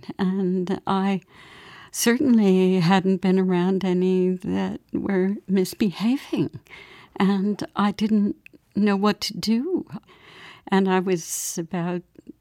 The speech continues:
twenty-six years old, and I, I had learned the Montessori method,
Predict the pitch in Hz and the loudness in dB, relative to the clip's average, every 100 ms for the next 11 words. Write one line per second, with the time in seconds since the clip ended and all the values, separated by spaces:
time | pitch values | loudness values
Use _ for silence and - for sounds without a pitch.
0 | - - _ - - _ _ - 196 175 | -14 -14 _ -16 -16 _ _ -8 -2 -2
1 | 180 - 180 - 202 185 180 196 185 214 | -2 -4 -8 -4 -4 -4 -4 -2 -2 -4
2 | 269 - 220 165 170 - - - - - | -8 -10 -6 -4 -6 -8 -20 -20 -20 -20
3 | - 180 175 180 160 202 - - - - | -4 -2 0 -2 -4 -6 -16 -20 -20 -20
4 | - - - 170 151 175 160 156 185 190 | -20 -14 -4 -2 0 -2 0 2 4 2
5 | 185 185 185 190 185 - 202 190 202 175 | 2 2 4 2 0 -2 -2 0 2 2
6 | 185 196 202 214 262 | 0 -2 -4 -4 -4